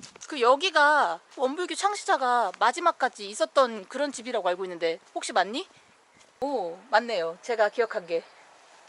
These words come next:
여기가 송대라고 해가지고 이 원불교의 창시자 박중빈 대종사가 돌아가실 때까지 있었던, 지냈던 집이라고 알고 있어요.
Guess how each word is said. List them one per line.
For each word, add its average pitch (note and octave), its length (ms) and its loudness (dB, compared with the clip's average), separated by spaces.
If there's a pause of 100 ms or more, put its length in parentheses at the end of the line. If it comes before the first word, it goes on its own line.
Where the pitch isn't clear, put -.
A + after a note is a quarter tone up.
여기가 G#3 320 0
송대라고 E4 520 0
해가지고 G3+ 540 -4 (240)
이 G#3 240 -6
원불교의 A3 460 2
창시자 C#4 400 -2
박중빈 G#3+ 1120 -4
대종사가 G3+ 720 0 (180)
돌아가실 C#4 360 2
때까지 G3 340 -2
있었던, F#3+ 580 0 (300)
지냈던 A3+ 480 0
집이라고 F#3 480 2
알고 D#3 160 -2
있어요. C#3+ 320 -10